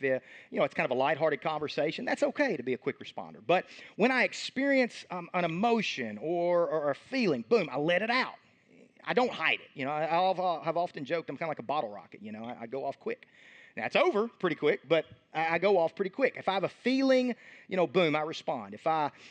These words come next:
see something, I go off. If I hear somebody say something, I'm going to react, and I'm typically going to react very quickly. Now, if you're anything like me, if you kinda are in the same boat, you say, "Yeah, I'm kind of a quick responder too." Here's what that means.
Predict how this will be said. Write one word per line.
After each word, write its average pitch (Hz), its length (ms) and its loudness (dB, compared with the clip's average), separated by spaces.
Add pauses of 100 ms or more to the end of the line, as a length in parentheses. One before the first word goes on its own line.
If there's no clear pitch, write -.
(120)
see - 360 4
something, 247 540 2
I 208 100 0
go 202 260 2
off. 160 220 -2
If 147 140 -6
I 151 120 -2
hear 262 300 -2
somebody 214 560 -2
say 240 380 0
something, 226 560 -2
I'm 277 200 0
going 190 260 2
to 208 80 -2
react, 202 440 0
and 160 100 -2
I'm 160 100 -2
typically 240 420 -2
going 185 300 -4
to 196 180 -10
react 165 440 0 (260)
very 127 180 0
quickly. - 560 0 (720)
Now, 185 160 4
if 165 100 -6
you're 311 180 6
anything 285 500 4
like 247 220 2
me, 151 320 0
if 170 140 -14
you 233 300 0 (100)
kinda 220 240 -2
are 190 160 4
in 190 80 0
the 165 80 -4
same 208 320 0
boat, 160 380 2
you 160 80 -12
say, 165 100 -10
"Yeah, 202 220 -4
I'm 214 80 -6
kind 202 160 -8
of 185 60 -8
a 175 40 -8
quick - 220 -8
responder 127 440 -12
too." 160 320 -4 (300)
Here's - 160 -4
what 302 120 -2
that 214 160 4
means. - 420 -4